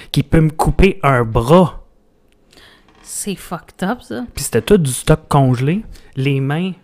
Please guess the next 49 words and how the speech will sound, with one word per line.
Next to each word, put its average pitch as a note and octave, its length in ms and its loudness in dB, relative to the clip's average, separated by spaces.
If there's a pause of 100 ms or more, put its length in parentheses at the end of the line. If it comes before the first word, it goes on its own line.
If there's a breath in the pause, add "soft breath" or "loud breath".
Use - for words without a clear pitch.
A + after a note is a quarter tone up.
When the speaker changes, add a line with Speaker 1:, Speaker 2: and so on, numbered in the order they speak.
(160)
Speaker 1:
les, C#3 220 -8
les, C3 240 -8
les C3+ 220 -6
mains, D#3 180 -6
quand C#3+ 120 -6
tu - 140 -16
vas B2+ 100 -6
trop B2 240 -12
vite, D3+ 200 -10
les A#2+ 80 -8
mains B2 160 -8
glissent. A#2 460 -8
Donc, C#3 220 -6
pourquoi C#3+ 400 -8
je B2 100 -12
me A#2+ 100 -10
suis - 180 -14
coupé - 280 -8
ce - 160 -10
doigt-là. A#2+ 420 -6
Speaker 2:
Oh. F4+ 540 -4 (840 loud breath)
Speaker 1:
Puis, C3 280 -6
euh, A#2 160 -4 (140)
il C#3 60 -6
y C3+ 40 0
avait C3+ 340 -4
le, C#3 120 -2
mon B2 260 -2
boss D#3 480 -4 (800)
de, B2+ 340 0
des A#2 160 -2
bouchers, C3 360 0
lui. F#3+ 180 -4
C'est C#3+ 200 -10
qu'est-ce G3+ 200 -8
qu'il - 100 -16
fait ? F3 160 -6
Il D#3+ 100 -6
a D#3 40 -4
fait G3 200 -6
à G3 40 -6
un F3+ 40 -4
moment F3 180 -4
donné, E3 200 -4
Speaker 2:
Mm-mm. C#4 100 -8
Speaker 1:
tellement C#3+ 280 -4
qu'il A#3+ 140 -4
était C#3 200 -6
trop, D#3 540 -4